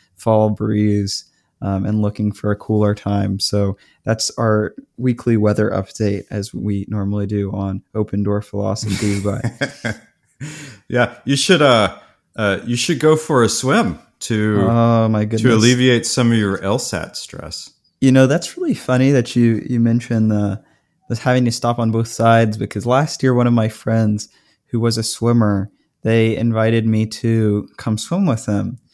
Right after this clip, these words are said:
Speaker 1: So I'm very much like you. I've, I've, I've,
Speaker 2: <laughs>
Speaker 1: the o-, only time I've been swimming is when I do cannonballs into a pool,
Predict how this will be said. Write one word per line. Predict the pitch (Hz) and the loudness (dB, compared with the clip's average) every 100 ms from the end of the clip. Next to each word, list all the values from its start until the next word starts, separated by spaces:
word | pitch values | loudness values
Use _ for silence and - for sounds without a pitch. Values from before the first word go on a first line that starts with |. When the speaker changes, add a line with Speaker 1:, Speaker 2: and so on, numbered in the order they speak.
| _ _ _ | _ _ _
Speaker 1:
So | - 113 113 107 107 - _ | -6 -2 0 0 -2 -4 _
I'm | 120 127 127 120 | -6 -2 -2 -2
very | 113 117 | 0 2
much | 113 110 - | 0 -2 -4
like | 110 110 - | -4 -4 -4
you. | 123 120 107 | -2 0 0
I've, | 110 107 - - | -2 -4 -10 -10
I've, | 107 | -4
I've, | 117 - 104 - - - - - - | -4 -4 -8 -10 -16 -20 -20 -14 -4
Speaker 2:
<laughs> | |
Speaker 1:
the | 117 - - | -4 -4 -2
o-, | 123 151 | 2 2
only | 131 143 131 | 4 6 4
time | - 143 135 | 4 4 4
I've | 123 | 2
been | 123 120 | 2 0
swimming | - 135 131 117 | 0 2 4 2
is | 117 | 2
when | 117 | 2
I | 117 | 2
do | 120 120 117 117 101 | 2 2 2 0 -4
cannonballs | - 139 127 123 117 117 - | -2 2 2 2 0 -2 -2
into | 117 - | -4 -4
a | 113 | -8
pool, | - 131 120 107 107 - | -2 0 2 0 -2 -10